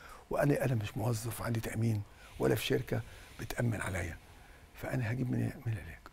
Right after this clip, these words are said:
فطبعًا أنا يعني اتصدمت. طبعًا إحنا اتصرفنا الحمد لله،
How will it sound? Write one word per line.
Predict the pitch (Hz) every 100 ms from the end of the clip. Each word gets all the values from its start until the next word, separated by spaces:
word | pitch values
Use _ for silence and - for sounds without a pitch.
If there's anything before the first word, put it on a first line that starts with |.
| -
فطبعًا | - - 110 113 -
أنا | 113 87 - - - - - - -
يعني | - - 160 - - - - - -
اتصدمت. | - 123 117 135 113 - - - - -
طبعًا | 175 202
إحنا | - -
اتصرفنا | 135 107 117 143 110
الحمد | 113 110
لله، | 92 87